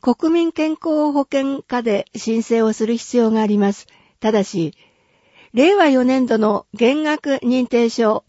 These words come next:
限度額証をお持ちの人で、令和五年度も引き続き認定された人には、新しい減額認定証、限度額証、有効期限は令和六年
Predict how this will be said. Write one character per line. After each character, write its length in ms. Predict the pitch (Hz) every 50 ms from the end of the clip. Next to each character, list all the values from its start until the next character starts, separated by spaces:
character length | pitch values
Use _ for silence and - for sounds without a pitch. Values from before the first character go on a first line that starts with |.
| _ _ _ _ _ -
限 240 | 240 254 302 320 320
度 120 | 330 311
額 240 | 311 302 302 - -
証 300 | - - 285 285 285 294
を 140 | 285 269 -
お 120 | - 190 202
持 160 | 240 277 294
ち 140 | - 302 269
の 120 | 269 262
人 240 | - - - 240 220
で、 180 | 185 147 - _ _ _ _ _ _ _ _ _ _ _ _ _ _ _ _ _ _ _ _ _ _ _ _ -
令 280 | 214 302 339 370 392
和 140 | 339 294 269
五 120 | 262 254 247
年 200 | 240 240 240 233
度 120 | 214 196
も 120 | 202 208 240
引 60 | - -
き 140 | - - 339
続 240 | - 359 330 330 311
き 120 | - 302
認 240 | 262 262 262 262 247
定 200 | - 262 247 240
さ 140 | - 254 233
れ 100 | 233 233
た 120 | - 226
人 240 | 220 - - - 208
に 120 | 208 185 165
は、 160 | 156 151 - _ _ _ _ _ _ _ _ _ _ _ _ _ _
新 400 | - 220 214 - 320 330 339 339
し 460 | - - - 311 294 285 269 247 214
い 40 | 185
減 260 | 185 220 233 262 285
額 260 | 277 277 277 - 277 262
認 280 | 254 254 254 254 247
定 280 | - - 240 240 233 226
証、 460 | - - 233 226 226 220 214 - 202
限 280 | 233 233 247 285 302 302
度 120 | 302 294
額 220 | 285 285 285 - -
証、 420 | - - 240 233 226 220 - - _ _ _ _ _ _ _ _ _ _ _ _ _ _ _ _ _ -
有 160 | 180 208 208
効 200 | - - 196 185
期 180 | - - 190 185
限 200 | 180 160 143 135
は 140 | 139 - - 180
令 200 | 170 208 214 196
和 180 | - 156 151
六 260 | 160 156 - - 202
年 380 | 202 190 175 160 147 - -